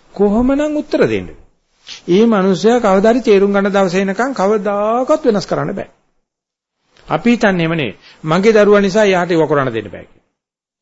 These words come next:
මම ගුරුවරයා නිසා මගේ ශිෂ්‍යයන්ට ඒව කරන්න දෙන්න බෑ. කාගේ නීතියක්ද කියලා තේරෙන්නේ. දැන් ඔය නීතිය රකින්න ඉන්නේ නැත්තන්ගේ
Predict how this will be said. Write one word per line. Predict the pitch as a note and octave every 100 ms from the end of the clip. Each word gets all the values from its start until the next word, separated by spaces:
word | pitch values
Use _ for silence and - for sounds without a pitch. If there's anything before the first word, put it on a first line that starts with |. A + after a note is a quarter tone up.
| _ _ _ - - E3
මම | F#3
ගුරුවරයා | G3+ G3 A3+ G#3
නිසා | G3 F#3
මගේ | F3 D#3+ D3
ශිෂ්‍යයන්ට | D3+ - C3+
ඒව | C3 A#2+
කරන්න | A2+ G2+
දෙන්න | F#2+ E2
බෑ. | D#2+ _ _ _ _ _ _ _ _ _ _ _ _ _
කාගේ | - C3+ D3+ E3 D#3+
නීතියක්ද | C#3+ D#3 D#3+ D#3+ C#3+
කියලා | C3 B2+ C#3
තේරෙන්නේ. | G2+ D#2 C#2 _ _ _ _ _ _ _ _ _ _ _ _ _ _ _ _ _ _ _ _ _
දැන් | F#3 G3+
ඔය | F3
නීතිය | F3 G3 A3+
රකින්න | F3+ D#3 G3 G3
ඉන්නේ | F#3+ F3+
නැත්තන්ගේ | E3+ E3 F3 F3